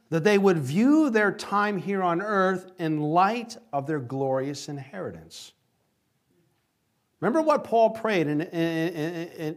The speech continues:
in, in Ephesians one fifteen to twenty-three.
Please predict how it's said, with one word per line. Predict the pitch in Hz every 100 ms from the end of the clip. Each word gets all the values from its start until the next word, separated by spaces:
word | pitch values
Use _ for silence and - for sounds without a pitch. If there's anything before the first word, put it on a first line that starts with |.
| -
in, | 160 - 90 -
in | 165 156
Ephesians | - 196 185 175 139
one | 160 185 123
fifteen | - 160 160 147 143
to | 139
twenty-three. | 127 120 123 123 170 147